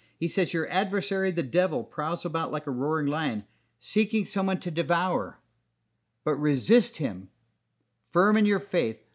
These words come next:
knowing that the same experiences of sufferings are being accomplished by your brethren who are in the world." So I want to give you one, two, three, four, five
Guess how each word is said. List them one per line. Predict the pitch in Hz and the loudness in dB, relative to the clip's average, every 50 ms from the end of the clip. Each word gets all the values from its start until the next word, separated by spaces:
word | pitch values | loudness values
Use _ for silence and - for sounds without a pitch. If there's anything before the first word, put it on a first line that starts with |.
| _ - | _ -6
knowing | - 135 151 170 190 202 196 180 143 | 0 2 4 4 4 2 2 0 -2
that | 147 135 - | -4 -6 -6
the | 147 127 | -8 -8
same | - - - 180 185 202 214 220 226 196 - | -8 -4 -2 -2 0 0 0 0 -2 -2 -4
experiences | - 147 131 - - - - 170 180 190 196 190 - - 180 - | -8 -10 -10 -10 -12 -6 -6 -4 -4 -2 -4 -4 -6 -8 -10 -8
of | - 180 | -8 -8
sufferings | 151 - - 175 165 156 - - 117 107 104 104 - - - _ _ _ _ _ _ - | -8 -4 -4 -4 -4 -4 -6 -6 -6 -6 -6 -6 -8 -10 -16 _ _ _ _ _ _ -8
are | 123 113 | -4 0
being | 135 135 131 127 | 2 4 4 4
accomplished | 120 113 - - - 160 165 151 - 120 104 101 - - | 2 0 -4 -8 -4 -4 -4 -4 -4 -6 -8 -8 -8 -8
by | 120 | -8
your | 110 107 110 | -6 -6 -8
brethren | 98 95 131 135 113 107 107 104 101 98 - _ | -6 -4 -4 -2 -2 -2 -6 -6 -6 -8 -12 _
who | - 127 123 | -10 -8 -6
are | 113 | -4
in | 113 117 | -4 -4
the | 120 120 | -4 -4
world." | 113 113 107 104 101 101 - _ _ _ _ _ _ _ _ _ _ _ _ _ _ _ _ _ _ _ _ _ _ _ _ _ | -6 -6 -6 -6 -6 -8 -10 _ _ _ _ _ _ _ _ _ _ _ _ _ _ _ _ _ _ _ _ _ _ _ _ _
So | _ - 151 | _ -4 -2
I | 180 | 0
want | 220 233 | 2 2
to | 220 170 | 0 2
give | 156 180 175 151 | 4 2 2 4
you | 156 143 139 135 135 131 131 | 2 2 4 4 4 4 2
one, | 120 110 120 127 139 135 | 2 0 -2 -2 -2 -4
two, | 135 - 135 127 123 123 123 | -4 -4 -2 -2 -2 -2 -4
three, | - 120 120 117 113 113 110 | -6 -8 -8 -6 -6 -8 -8
four, | 110 - - 104 104 | -12 -12 -12 -12 -12
five | - _ _ - - 180 185 185 185 190 190 190 185 175 170 143 | -12 _ _ -2 0 2 2 2 0 0 -2 -4 -4 -6 -8 -10